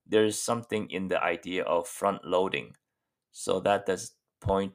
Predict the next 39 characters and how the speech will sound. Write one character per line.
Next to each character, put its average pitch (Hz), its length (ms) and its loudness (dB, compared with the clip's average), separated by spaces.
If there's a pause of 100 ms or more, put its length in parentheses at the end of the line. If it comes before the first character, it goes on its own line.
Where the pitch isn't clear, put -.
to 90 300 -6
in 92 160 -8
the 90 80 -8
direction 90 680 -6
of 82 280 -2
half 101 440 -2 (120)
point 87 360 -4
rate 87 360 -4
increase - 680 -10 (140)
being 90 320 -4
on 85 100 -6
the 80 80 -8
table.” - 520 -6 (1040)
这 - 80 -2
个 123 100 6
其 101 180 0
实 101 120 -4
是 98 560 0 (240)
目 127 200 -2
前 87 220 2
鲍 104 180 8
尔 80 160 6
对 95 220 0
五 78 220 -10
月 101 180 2
的 82 140 -2
这 90 100 -8
个 80 300 -2
利 92 100 -4
率 90 100 -4
会 90 240 -2
议 85 40 -6
讲 71 180 -8
出 92 140 -10
最 95 240 0
明 73 200 -10
确 - 220 -6
的 - 100 -8
话。 - 320 -10